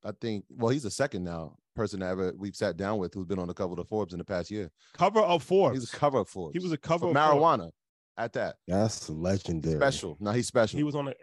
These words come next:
Speaker 2: like that when we interviewed him, it, it came out that
Speaker 1: Yeah.
Speaker 2: same week.
Speaker 1: Exactly. We
Speaker 2: It
Speaker 1: went
Speaker 2: was
Speaker 1: to the airport and he, his face was all over the newsstands
Speaker 2: He
Speaker 1: on
Speaker 2: was
Speaker 1: the
Speaker 2: on
Speaker 1: cover
Speaker 2: the
Speaker 1: of Forbes.
Speaker 2: cover of Forbes. That is a fact.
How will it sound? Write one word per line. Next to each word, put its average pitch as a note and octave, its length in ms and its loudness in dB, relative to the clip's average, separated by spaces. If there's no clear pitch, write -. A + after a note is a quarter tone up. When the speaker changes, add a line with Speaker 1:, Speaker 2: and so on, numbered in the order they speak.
Speaker 2:
like C#3 180 -2
that D#3 180 2
when C#3+ 140 -2
we E3 120 -2
interviewed F3 360 -4
him, D3+ 80 2
it, D3 180 0
it B2+ 100 -8
came D3+ 220 -2
out D#3 200 0
that C#3+ 100 0
Speaker 1:
Yeah. - 60 -2
Speaker 2:
same C#3+ 260 -4
week. D3+ 180 -4
Speaker 1:
Exactly. G2 340 2
We A2 60 0
Speaker 2:
It - 20 2
Speaker 1:
went A#2+ 80 0
Speaker 2:
was C3 80 2
Speaker 1:
to B2+ 80 0
the F2 100 0
airport A#2+ 360 0
and F#2+ 120 -6
he, A#2 140 -6
his A#2 160 -4
face B2 300 -2
was F2 80 -8
all G#2+ 260 2
over G2+ 260 0
the F#2+ 40 -4
newsstands G#2+ 460 2
Speaker 2:
He E3+ 60 -2
Speaker 1:
on - 20 2
Speaker 2:
was - 80 0
Speaker 1:
the D#3+ 80 0
Speaker 2:
on - 60 2
Speaker 1:
cover - 80 0
Speaker 2:
the - 20 -4
Speaker 1:
of - 60 -10
Forbes. D#3 260 2
Speaker 2:
cover F3+ 180 -2
of D3+ 280 -2
Forbes. C3+ 380 -6
That A#2+ 200 -4
is C3 100 -6
a G#2+ 80 -6
fact. C3 320 -2